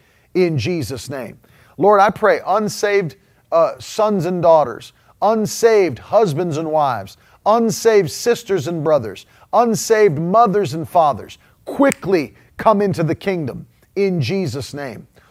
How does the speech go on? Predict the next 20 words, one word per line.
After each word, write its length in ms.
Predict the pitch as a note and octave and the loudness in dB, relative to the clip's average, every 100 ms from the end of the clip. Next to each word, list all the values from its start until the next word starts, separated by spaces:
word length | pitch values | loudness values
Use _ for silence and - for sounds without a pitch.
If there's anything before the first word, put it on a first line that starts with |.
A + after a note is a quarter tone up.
| _ | _
Lord, 340 | C3+ G#3 B3+ C#4 _ _ _ _ _ _ _ _ _ _ _ _ _ _ _ - - | 2 4 4 2 _ _ _ _ _ _ _ _ _ _ _ _ _ _ _ -20 -8
whatever 520 | D3+ G#3+ A3 A#3+ B3 | 2 4 6 4 2
direction 760 | F#3+ G#3+ G3+ F#3+ - C3+ G#2 C#3+ _ _ _ _ - | 2 2 2 -2 -4 -14 -14 -18 _ _ _ _ -2
that 280 | D#3 F3+ - _ _ _ _ _ _ | 0 0 -2 _ _ _ _ _ _
people 340 | - C4 - | -2 -2 0
with 160 | G#3 E3+ | 0 0
an 80 | F#3+ | -2
antichrist 800 | G#3+ A3 G#3 G3 - G3+ G3 - | -2 -2 0 0 2 2 2 -2
agenda, 520 | D#3 A#2 E3+ C3 - | -6 -4 -4 -6 -6
a 80 | D3+ | -4
globalist 840 | C#3+ C#3 F#3+ A3+ A#3+ G#3 A3 - F3 | -2 0 4 6 6 4 0 0 -2
agenda, 520 | C#3 D#3+ E3 G#2+ - _ _ _ | -2 -4 -6 -8 -16 _ _ _
thought 420 | - - A3+ A3+ - | -20 -2 2 2 2
that 140 | F3 | 0
they 120 | G#3 | 4
were 140 | G#3 F#3+ | 4 2
gonna 220 | F#3 D#3+ | -2 -6
take 440 | - - E3+ - | -8 -4 -4 -2
this 260 | G#3 G#3 - | -4 -4 -4
nation 460 | G3+ G3 - - | -4 -4 -6 -14